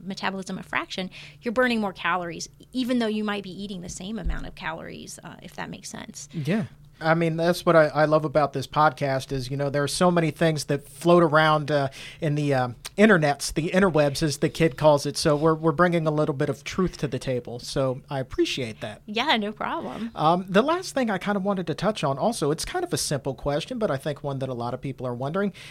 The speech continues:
Speaker 2: digestion time. Again, we already talked about the food coma. Um, if you forego the turkey, the sausage gravy, the deviled eggs, all of that stuff that you shouldn't be eating,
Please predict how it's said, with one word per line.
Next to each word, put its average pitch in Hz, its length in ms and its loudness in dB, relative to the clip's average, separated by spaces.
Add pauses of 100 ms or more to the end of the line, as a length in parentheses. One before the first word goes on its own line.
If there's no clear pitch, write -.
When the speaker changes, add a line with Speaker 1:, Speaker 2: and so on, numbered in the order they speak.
(200)
Speaker 2:
digestion 175 800 0
time. 127 280 -4
Again, 165 240 -2
we 156 140 0
already 175 300 6
talked 175 280 2
about 147 300 2
the 131 60 -6
food 233 380 -2
coma. 151 420 0 (340)
Um, 147 440 -2
if 214 460 -2
you 226 120 2
forego 247 460 4
the 220 100 2
turkey, 202 420 0
the 165 120 0
sausage 170 480 2
gravy, 151 360 0
the 135 140 -6
deviled 143 300 -2
eggs, 131 280 -4
all 202 460 6
of 156 100 0
that 151 180 2
stuff 147 280 -2
that - 180 -6
you 139 60 -10
shouldn't 143 260 -4
be 139 240 -8
eating, 135 260 -4